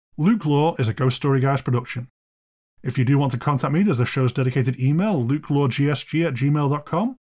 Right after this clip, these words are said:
and the general show email, ghoststoryguys at gmail dot com. Both myself and the main show are really easy to find on Facebook and Twitter if you want to make day-to-day contact,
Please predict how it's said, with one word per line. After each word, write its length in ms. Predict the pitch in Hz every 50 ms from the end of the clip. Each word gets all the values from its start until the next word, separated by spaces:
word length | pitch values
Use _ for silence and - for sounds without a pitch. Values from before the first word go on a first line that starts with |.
| _ _
and 140 | - 151 165
the 60 | 196
general 340 | 175 - 269 277 277 247 190
show 300 | - - - 165 139 127
email, 360 | 131 123 123 120 135 151 151
ghoststoryguys 880 | 127 - 220 226 202 - - 208 196 190 160 135 147 156 156 151 139 151
at 100 | 139 123
gmail 340 | - 131 127 131 127 127 123
dot 160 | 135 131 -
com. 320 | - - 120 113 120 131 - _ _ _ - - - - - _ _
Both 200 | - 135 123 -
myself 360 | - 127 - - 151 147 139 -
and 100 | 139 131
the 60 | 131
main 180 | 135 147 151
show 240 | 143 - 170 175 180
are 80 | 165 127
really 300 | 120 127 143 151 147 147
easy 100 | 135 127
to 80 | -
find 260 | 131 - - 147 147 139
on 100 | 131 123
Facebook 420 | - - 165 156 131 - - -
and 100 | 143 127
Twitter 320 | - - 170 180 - -
if 80 | 202 -
you 80 | 175 147
want 140 | 151 143
to 60 | - 147
make 120 | 135 123
day-to-day 320 | - 156 151 151 156 151
contact, 540 | 143 - - 165 175 - 214 226 233 - -